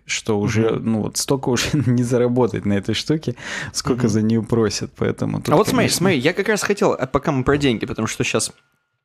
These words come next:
Speaker 2: может быть, мы скатимся в железо немножко, но пока про деньги. Смотри, представь себе, давай смоделируем ситуацию.
Speaker 1: О, это я
Speaker 2: Э,
Speaker 1: люблю.
Speaker 2: все.
Speaker 1: Так,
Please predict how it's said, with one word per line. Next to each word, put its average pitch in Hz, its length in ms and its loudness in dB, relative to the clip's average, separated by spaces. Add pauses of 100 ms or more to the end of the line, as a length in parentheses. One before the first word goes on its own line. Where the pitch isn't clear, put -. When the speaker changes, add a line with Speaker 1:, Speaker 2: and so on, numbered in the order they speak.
(280)
Speaker 2:
может 135 240 4
быть, 127 160 2
мы 120 320 4
скатимся 117 440 0
в 110 40 -2
железо 131 380 2
немножко, 107 420 0
но 110 180 2 (160)
пока 147 200 0
про 160 160 0
деньги. 110 260 -2
Смотри, 185 320 -4
представь 226 340 -4
себе, - 360 -2 (600)
давай 165 280 0
смоделируем 127 640 0
ситуацию. - 560 -8 (540)
Speaker 1:
О, 120 120 -4
это 113 120 0
я 113 80 2
Speaker 2:
Э, 117 40 0
Speaker 1:
люблю. 120 260 -2
Speaker 2:
все. 120 240 0
Speaker 1:
Так, - 180 -8